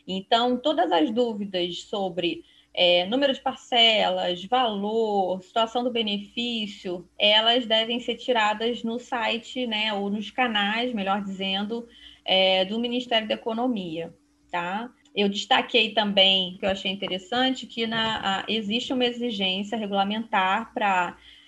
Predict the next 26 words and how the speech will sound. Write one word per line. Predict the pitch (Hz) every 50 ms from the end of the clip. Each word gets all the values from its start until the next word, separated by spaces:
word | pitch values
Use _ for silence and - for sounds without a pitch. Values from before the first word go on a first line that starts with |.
| _ - -
ah, | 180 180 175 175
exercício | 175 190 208 202 202 208 202 202 - - 247 247 254 254 254 254 - - 202 190
do, | 180 190 190 185 185 180 175 160 156 165 170 -
pra | - 180
fazer | - - 226 226 226 277
o | 285 285
pedido | - - - 214 190 190 208 196 190
do | 202 202
seguro-desemprego, | 202 - 190 196 196 190 175 185 196 202 202 196 180 185 202 233 247 214 185
exercício | 170 180 185 185 - 262 254 -
desse | 214 202 202 202 190
direito | 190 185 180 175 180 185
de | 170 -
seguro-desemprego, | - 185 185 180 180 180 190 202 208 202 208 196 202 214 214 240 247 247 - - _ -
no | 190 208 208
caso | 208 202 185 202 196
dos | 208 202 202
trabalhadores | 208 208 190 180 190 190 190 185 180 170 180 -
formais | - 208 208 208 196 180 175 175 170 170
e |
domésticos, | 170 202 220 220 208 180 180 180 196 226 - - 254 247 247 - _ - - - - - - _
é, | - 180 180
no | 185
caso | 196 - 196 196 -
do |
trabalhador | 196 190 185 190 190 196 185 196 202